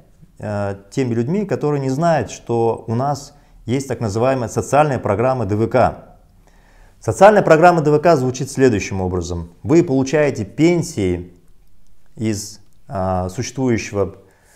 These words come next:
а, системы пенсионных, так называемых, накоплений, частных, да, и Н П Ф, там, и все прочее.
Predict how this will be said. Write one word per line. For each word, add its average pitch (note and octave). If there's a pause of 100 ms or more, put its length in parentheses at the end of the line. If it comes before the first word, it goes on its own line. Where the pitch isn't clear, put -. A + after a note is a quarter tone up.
(320)
а, F#2+
системы G#2
пенсионных, B2+
так -
называемых, G#2
накоплений, C3 (200)
частных, F2+
да, C3+ (180)
и G#2+
Н G2+
П G#2
Ф, E3
там, F#2+
и F#2+
все G2
прочее. -